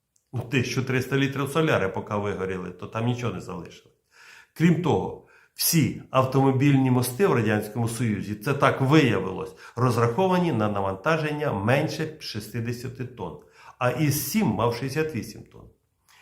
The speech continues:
Возити їх можна було через любу річечку, тільки на залізничних платформах.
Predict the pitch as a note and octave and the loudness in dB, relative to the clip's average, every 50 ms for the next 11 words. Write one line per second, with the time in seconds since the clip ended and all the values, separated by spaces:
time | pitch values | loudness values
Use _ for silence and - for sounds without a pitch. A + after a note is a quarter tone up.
0 | - - - _ - A#2 B2 A#2+ B2 F3 G#3 G3+ - G3+ F3+ D#3 - - E3 D3+ | -20 -20 -20 _ 0 2 2 6 6 6 6 6 4 2 2 2 2 2 2 4
1 | C3 A2 A#2 - A2 A#2 B2 B2+ B2+ B2 - D3 D3 D#3+ C#3 B2 D3 E3+ E3+ D#3+ | 4 4 4 4 4 4 4 2 2 2 0 2 2 4 4 4 4 4 4 6
2 | E3 F#3 F#3 F3+ F3 D3+ A#2 - B2+ A2+ - - - A#2 G#2+ A2+ - - E3 F#3 | 6 8 8 8 6 4 2 0 -4 -4 -6 -6 -6 -6 -6 -6 -4 0 2 2
3 | G#3 G#3+ G#3 G#3 F#3 D#3 C#3+ C3+ A2+ G#2+ B2 A#2+ A#2 A2 G#2+ A#2+ C#3+ C#3+ C3 - | 2 2 2 0 0 0 0 0 0 2 2 2 2 0 0 -2 -2 -4 -4 -6
4 | D3 - - - - D3+ D3+ - - F2+ - - - - | -10 -12 -10 -10 -10 -10 -8 -8 -10 -10 -10 -10 -12 -16